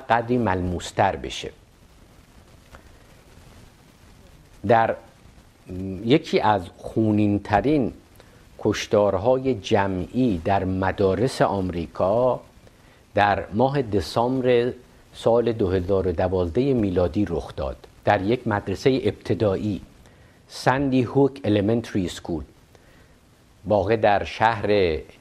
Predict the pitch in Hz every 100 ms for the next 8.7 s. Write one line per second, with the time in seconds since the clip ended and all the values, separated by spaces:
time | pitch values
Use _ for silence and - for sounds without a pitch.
0 | - - - 107 101 92 - 123 135 135
1 | 123 107 67 92 92 95 107 - 110 -
2 | 107 92 80 80 - 76 - - - _
3 | _ - - - - - - _ - -
4 | - - - 131 165 208 170 151 151 -
5 | - 123 120 117 117 175 180 127 120 107
6 | 110 110 - 135 127 110 98 - 101 113
7 | - 87 73 67 - - - - _ -
8 | - - - - _ - 117